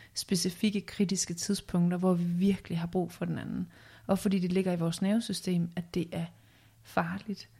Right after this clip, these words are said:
ikke at kunne gøre brug af andre, når man er i krise, så bliver det så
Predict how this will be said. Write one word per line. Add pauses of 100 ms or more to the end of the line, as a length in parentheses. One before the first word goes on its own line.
(360)
ikke
at
kunne
gøre
brug
af
andre,
når
man
er
i
krise, (640)
så
bliver
det
så